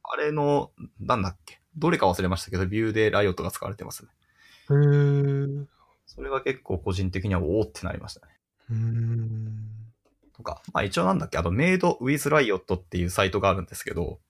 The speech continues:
Speaker 2: あー、なるほど、なるほど。
Speaker 1: はい。そこに一応公式の、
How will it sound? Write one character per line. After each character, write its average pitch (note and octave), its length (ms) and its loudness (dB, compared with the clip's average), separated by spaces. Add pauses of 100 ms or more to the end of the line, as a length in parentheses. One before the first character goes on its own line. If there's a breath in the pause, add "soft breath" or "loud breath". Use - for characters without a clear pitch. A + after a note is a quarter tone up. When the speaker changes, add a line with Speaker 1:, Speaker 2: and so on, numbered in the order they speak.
(280)
Speaker 2:
あ D#3 40 -2
ー、 E3+ 260 6
な A#2+ 100 2
る B2+ 60 2
ほ C#3 100 0
ど、 C3 100 -2
な C3 60 0
る B2+ 100 -2
ほ - 0 -
ど。 B2+ 140 -4
Speaker 1:
は D3 220 -8
い。 - 180 -16
そ - 160 -14
こ F3+ 120 -4
に F3 160 4
一 D#3+ 240 0
応 D3+ 320 6
公 C#3+ 180 4
式 C#3 200 0
の、 C3+ 260 2